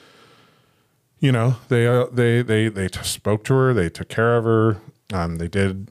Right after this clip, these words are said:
end up taking her, um, to a clinic and, and had her talk to a therapist. And, you know, many, many years later, um, in a conversation with my mother, she told me that, um,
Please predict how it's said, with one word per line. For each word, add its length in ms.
end 200
up 180
taking 340
her, 340
um, 640
to 140
a 60
clinic 480
and, 280
and 340
had 120
her 100
talk 260
to 380
a 60
therapist. 760
And, 280
you 140
know, 220
many, 360
many 360
years 320
later, 500
um, 600
in 80
a 80
conversation 640
with 100
my 140
mother, 460
she 240
told 260
me 160
that, 520
um, 480